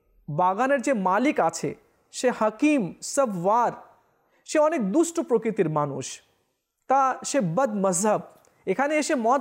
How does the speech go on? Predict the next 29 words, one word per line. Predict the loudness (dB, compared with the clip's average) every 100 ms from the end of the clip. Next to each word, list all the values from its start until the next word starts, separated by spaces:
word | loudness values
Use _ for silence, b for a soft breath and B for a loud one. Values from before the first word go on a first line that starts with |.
| 0
পান | 0 0
করে | 0 2 2 -2 b b b
আর | 0 0 0
অনেক | 0 2 0 0 -14 _ _
চিল্লাচিল্লি | 0 2 0 0 0 0
করে, | 2 2 0 -4 -6 -2
হৈ | 0
হুল্লা | 2 2 2
করে | 2 0
থাকে, | 0 -4 -4 -8 -10 b b b b 0
তো | 0
হয়তো | 2 2 2
আপনাকে | 0 0 -2 0 0
দেখে | 0 2 0 0 -4
আপনাকে | -4 -2 0
অপমান | 0 0 0 -2 0
করতে | -2 -2 -2
পারে, | 0 0
আপনি | 0 -4
এখান | -6 -8
থেকে | -6 -8
চলে | -2 0 2
যান।" | 0 -6 -10 _ _ _ _ _ _ _ _ _ _ _
খাজা | -4 -2 2
আজমিরি | 0 0 -2
সঞ্জরি | 0 0 2
রহমতুল্লাহি | 0 -2 -2 0 0 0
তাআলা | 0 0 -2
বলেন, | -2 -4 -4